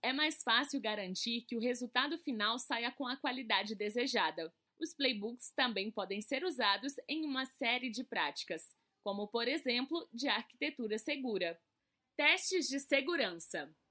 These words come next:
O Flow possui módulos de dast, sast, container, mobile e cloud.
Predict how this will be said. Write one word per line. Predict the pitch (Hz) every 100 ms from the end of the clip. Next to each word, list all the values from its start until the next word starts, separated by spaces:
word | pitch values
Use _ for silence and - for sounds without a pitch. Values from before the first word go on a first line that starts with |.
| _ -
O | 370
Flow | - 262 277 202
possui | 226 247 294 285
módulos | 247 240 220 220 220 214
de | 220
dast, | 180 175 247 - 269 -
sast, | - - 202 196 - - -
container, | 262 269 202 190 202 247 302 -
mobile | 269 370 208 190 240 392 -
e | 415
cloud. | 339 202 185